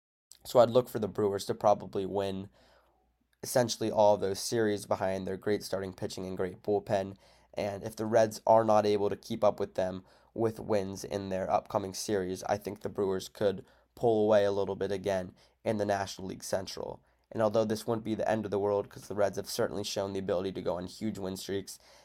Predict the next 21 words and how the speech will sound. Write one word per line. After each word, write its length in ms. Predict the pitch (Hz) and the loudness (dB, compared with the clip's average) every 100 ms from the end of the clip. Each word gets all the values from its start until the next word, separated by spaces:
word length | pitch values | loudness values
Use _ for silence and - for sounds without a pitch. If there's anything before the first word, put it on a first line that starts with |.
| _ | _
and 160 | - 107 | -8 -6
could 180 | 113 107 | -6 2
definitely 340 | 113 107 107 | 2 2 -4
come 240 | 107 104 98 | 0 0 4
back 320 | 98 95 - - | 4 4 0 -6
in 120 | 104 | -4
the 60 | |
division, 560 | 98 98 101 98 92 95 _ _ - | -4 -6 -6 -6 -8 -12 _ _ -4
um, 280 | 69 62 - _ - | 0 0 -4 _ -6
I 60 | 120 | -4
think 220 | 120 110 | -2 -4
the 60 | 104 | -4
Brewers' 360 | 113 110 107 | 0 2 0
possession 360 | - 113 104 - | -2 0 0 -2
of 80 | 101 | -8
the 80 | 104 | -8
tiebreaker 640 | - 107 113 120 120 120 | 2 4 6 4 0 0
over 180 | 117 117 | -2 -2
the 120 | 110 | -2
Reds, 500 | 113 110 113 120 - _ _ _ - | 0 0 -2 -12 -16 _ _ _ -6
um, 280 | 53 - | -6 -8